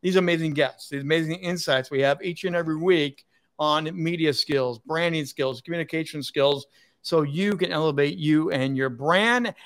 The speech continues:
As you join us tonight, feel free to drop into the chat, say hello, where you're from. Also, as the conversation goes on tonight, we would love to have you drop in questions, and we will field those questions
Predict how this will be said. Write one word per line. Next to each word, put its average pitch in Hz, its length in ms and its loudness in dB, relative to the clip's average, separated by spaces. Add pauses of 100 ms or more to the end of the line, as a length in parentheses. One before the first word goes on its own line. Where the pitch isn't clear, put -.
(160)
As 302 340 4
you 294 140 -2
join 294 340 0
us 226 200 0
tonight, 131 400 -2 (360)
feel 233 160 4
free 220 200 -2
to 170 80 2
drop 160 320 2
into 208 140 2
the 214 100 4
chat, 151 460 2 (240)
say 208 240 2
hello, 196 400 6
where 170 220 0
you're 190 180 0
from. 160 500 0 (320)
Also, 185 320 2
as 175 60 -2
the 151 80 -6
conversation 156 640 -4
goes 135 160 -4
on 135 160 -2
tonight, 135 320 -6
we 135 60 -8
would 135 160 -6
love 202 400 -2
to 202 100 2
have 165 240 2
you 139 320 0 (300)
drop 156 260 2
in 165 140 -2
questions, 151 540 -2
and 131 100 -2
we 135 80 -2
will 139 120 -2
field 170 320 2
those 143 160 -2
questions 131 540 -4